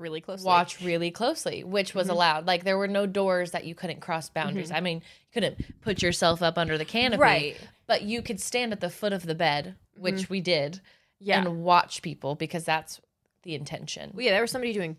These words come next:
Speaker 1: doggy style, like, off the bed. So, like, she was
Speaker 2: Oh my God.
Speaker 1: standing.
Speaker 2: Yeah.
Speaker 1: Yeah. And then he was pounding her from the back, and we were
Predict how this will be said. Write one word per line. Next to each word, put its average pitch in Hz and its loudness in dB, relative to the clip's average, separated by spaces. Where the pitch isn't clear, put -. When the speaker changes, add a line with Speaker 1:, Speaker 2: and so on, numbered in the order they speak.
Speaker 1:
doggy 185 4
style, 143 -2
like, 143 -4
off 180 8
the 185 2
bed. 143 2
So, 196 -2
like, 160 0
she 240 -2
was 208 2
Speaker 2:
Oh 240 8
my 214 4
God. 190 6
Speaker 1:
standing. 156 -2
Speaker 2:
Yeah. 180 2
Speaker 1:
Yeah. 190 4
And 196 0
then 180 0
he 208 -6
was 175 -4
pounding 196 -2
her 170 -4
from 180 -4
the 165 -6
back, 165 2
and 180 -4
we 233 -4
were 180 -2